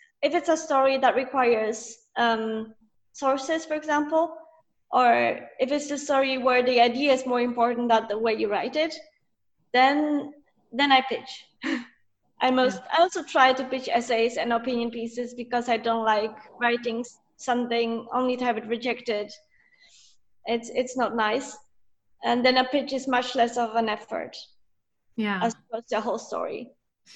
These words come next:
Speaker 2: What, what shows, what I love about your story is how you're self-taught. You really take the time to actually do the research and learn, and learn by doing and by trying, and eventually also by failing. I'm sure that you had much more pitches than, than,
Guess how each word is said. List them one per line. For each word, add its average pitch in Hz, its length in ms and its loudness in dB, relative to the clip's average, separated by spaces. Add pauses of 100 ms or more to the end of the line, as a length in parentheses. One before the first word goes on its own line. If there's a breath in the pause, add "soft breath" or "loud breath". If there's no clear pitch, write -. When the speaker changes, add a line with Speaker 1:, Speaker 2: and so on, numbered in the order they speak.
Speaker 2:
What, 254 240 2
what 277 160 2
shows, 320 340 4
what 285 140 4
I 269 40 10
love 262 240 6
about 233 220 6
your 214 100 4
story 220 420 2
is 202 100 -4
how 214 140 0
you're 196 220 0
self-taught. 196 840 -4
You 214 240 0
really 240 300 2
take 233 220 -2
the 214 80 2
time 208 320 0
to - 180 -8
actually 196 520 -2 (380 soft breath)
do 254 140 4
the 247 140 0
research 240 540 0
and 240 180 4
learn, 254 320 6
and 190 280 -2
learn 240 320 4
by 226 140 6
doing 247 440 4
and 214 120 0
by 190 100 2
trying, 233 560 2
and 185 280 -2
eventually 226 540 2
also 202 420 0 (280)
by 196 120 6
failing. 247 460 6
I'm 214 120 4
sure 254 220 4
that 220 180 0
you 220 80 0
had 196 200 0
much 214 280 0
more 214 260 0
pitches 196 380 0
than, 185 280 -4 (560)
than, 196 540 2